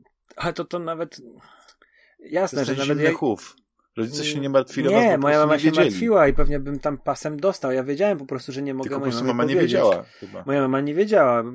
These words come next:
Speaker 1: Ja idę na
Speaker 2: No.
Speaker 1: podwórko, wiesz, to było tak, że na, rzeczywiście gdzieś tam po jednej stronie miałem boisko, e, szkoły podstawowej, więc, e, przechodziło się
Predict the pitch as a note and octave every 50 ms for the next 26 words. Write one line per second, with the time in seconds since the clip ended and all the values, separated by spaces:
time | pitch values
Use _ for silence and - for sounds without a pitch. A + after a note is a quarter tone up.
0 | B2+ A#2 B2 C#3 D3 E3 E3+ D3+ D#3+ D#3 D3+ D3 A#2 G#2+ D3 C3 B2 B2+ C3+ -
1 | - D#3 C#3 C#3+ B2+ - - C3+ C3+ C#3 C3+ - C#3 C3+ B2 C3 C3+ C3 C3 C3
2 | C3 B2+ B2 - - - - - - - C3 B2 C3 C3+ C3+ C3+ - - C3+ B2+
3 | B2 C3 B2 - C#3+ C3+ C3+ C3+ C3+ C3+ C3+ C3 C3 - A2+ A2 - - C3+ C3+
4 | C3 C3+ C3 - - C3 C3+ C3 B2+ C3 B2+ B2+ B2+ B2 A#2+ C3 C#3 C3+ - -
5 | - B2+ B2 B2 B2 B2 B2 B2 B2+ B2+ B2 B2 B2 B2 A#2+ A#2 - - D3 C3+
6 | B2 - C3+ - - - C3+ C3 B2 A2+ A#2 B2 B2+ B2 C3 C3 B2+ - - C3+
7 | A2+ A2+ - - - C3 A#2 C3+ C3 C3 C3+ C3+ - - C3 B2 A#2+ -